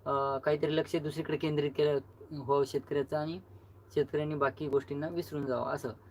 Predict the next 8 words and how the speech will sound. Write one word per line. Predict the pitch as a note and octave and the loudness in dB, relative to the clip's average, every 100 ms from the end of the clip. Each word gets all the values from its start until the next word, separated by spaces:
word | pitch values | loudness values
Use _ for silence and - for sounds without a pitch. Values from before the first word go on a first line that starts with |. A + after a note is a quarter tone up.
| - - - - | -20 -20 -12 2
त्यात | F3+ G3 | 6 6
आता | G3 G3 | 6 4
या | G3 F#3+ G3 G3+ - - | 4 2 0 -2 -8 -12
माणिकराव | F#3 E3 D#3+ E3 E3 E3+ | -4 0 2 0 -2 -2
कोकाटे, | - D3+ D#3+ E3 E3 - D#3 | -2 -4 -2 -2 -4 -8 -10
अ, | C3+ | -8
कृषी | C3 D3 D3+ | -4 -4 -2
मंत्र्यांनी | D3+ C#3+ C#3+ D3 D3+ | -4 -2 -4 -4 -8